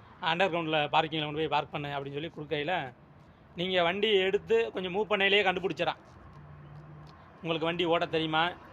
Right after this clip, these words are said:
already உங்களுக்கு டச்சு இருக்கா இல்லையா அப்படிங்கிறத வந்து அரபி கண்டுபிடிச்சிட்டு, ஃபோனையே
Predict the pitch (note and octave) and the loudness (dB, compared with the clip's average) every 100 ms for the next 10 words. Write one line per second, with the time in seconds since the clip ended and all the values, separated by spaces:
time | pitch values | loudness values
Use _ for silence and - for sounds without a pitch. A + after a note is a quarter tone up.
0 | - - D#3+ D#3+ D#3+ F3+ E3 D#3+ D#3 D3+ | -20 -4 -2 0 0 0 0 -2 -2 -4
1 | D#3 - D#3+ E3+ E3 D#3+ D#3+ D3+ D#3+ D#3 | -6 -4 -4 -4 4 4 4 2 2 4
2 | D3 - - - - - - D#3+ D3+ E3 | 2 -2 -14 -20 -20 -20 -2 -2 0 0
3 | D#3+ D#3 D3+ F3+ G3 E3+ D#3 F3 D#3+ D#3 | 0 0 -2 2 2 4 4 2 0 -2
4 | D3+ D3+ D3 - D3 C3+ C#3+ - - - | -2 -4 -6 -6 -4 -4 -8 -12 -18 -20
5 | - - - - - - - - E3+ G#3 | -20 -20 -20 -14 -10 -8 -6 0 2 4
6 | G#3+ A3 | 4 2